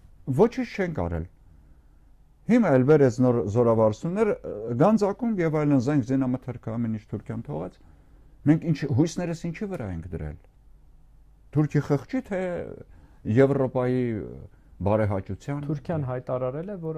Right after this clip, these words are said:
Speaker 2: աջակցում է Ադրբեջանին։
Speaker 1: Ը, դե, բնականաբար, նրա դաշնակցությունն է, դաշնակիցն է, պիտի
Speaker 2: Ահա։
Speaker 1: աջակցի։ Հա, Եվրոպան ինչ անում։ Եվրոպան կոչերից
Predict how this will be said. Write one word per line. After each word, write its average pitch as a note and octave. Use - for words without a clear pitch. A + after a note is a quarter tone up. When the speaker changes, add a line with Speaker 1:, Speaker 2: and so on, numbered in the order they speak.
Speaker 2:
աջակցում A#2+
է D#3
Ադրբեջանին։ A#2+
Speaker 1:
Ը, G2+
դե, A#2+
բնականաբար, F3
նրա C3+
դաշնակցությունն D3+
է, -
դաշնակիցն C3+
է, -
պիտի A2+
Speaker 2:
Ահա։ G#2+
Speaker 1:
աջակցի։ A#2
Հա, G#2
Եվրոպան G3+
ինչ D3+
անում։ B2
Եվրոպան F#3
կոչերից E3